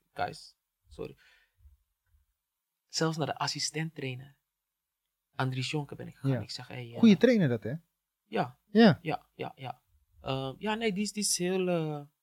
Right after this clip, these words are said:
Speaker 1: he knows, he knows his game.
Speaker 2: Ja, ja.
Speaker 1: Snap je? Ehm, dus, eh, hem. En toen zei Edson, "Ik ga je eerlijk zeggen, je moet je excuses niet bieden aan mij, bieden aan, aan Van Gaal." Toen heb ik gezegd, "Ik kan dat niet."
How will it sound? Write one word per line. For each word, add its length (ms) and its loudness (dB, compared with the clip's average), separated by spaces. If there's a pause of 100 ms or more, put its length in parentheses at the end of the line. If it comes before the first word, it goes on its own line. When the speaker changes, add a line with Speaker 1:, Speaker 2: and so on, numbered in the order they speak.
(1400)
Speaker 1:
he 100 4
knows, 300 4
he 80 2
knows 240 2
his 120 -4
game. 120 4
Speaker 2:
Ja, 360 10
ja. 180 8
Speaker 1:
Snap 140 8
je? 160 -4 (720)
Ehm, 640 -2 (760)
dus, 280 -6
eh, 440 0 (400)
hem. 440 -6
En 140 -14
toen 120 -6
zei 220 -10
Edson, 460 -14 (180)
"Ik 60 -20
ga 120 -20
je 80 -18
eerlijk 340 -18
zeggen, 360 -20 (800)
je 80 -20
moet 120 -20
je 80 -14
excuses 300 -12
niet 200 -12
bieden 220 -18
aan 100 -20
mij, 180 -20 (480)
bieden 160 -20
aan, 140 -20
aan 180 -20
Van 100 -20
Gaal." 240 -20 (480)
Toen 120 -8
heb 40 -12
ik 60 -20
gezegd, 300 -16
"Ik 160 -20
kan 180 -12
dat 160 -20
niet." 140 -20